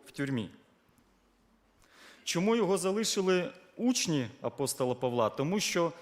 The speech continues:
в ті часи, а, в шістдесят четвертому році Нейрон підпалив Рим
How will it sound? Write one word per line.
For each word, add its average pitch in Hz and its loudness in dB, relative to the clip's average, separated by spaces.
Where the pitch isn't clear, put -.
в - -18
ті 196 -4
часи, 226 0
а, 110 -2
в 107 -8
шістдесят 160 -2
четвертому 165 -2
році 175 0
Нейрон 156 0
підпалив 160 -2
Рим 175 -2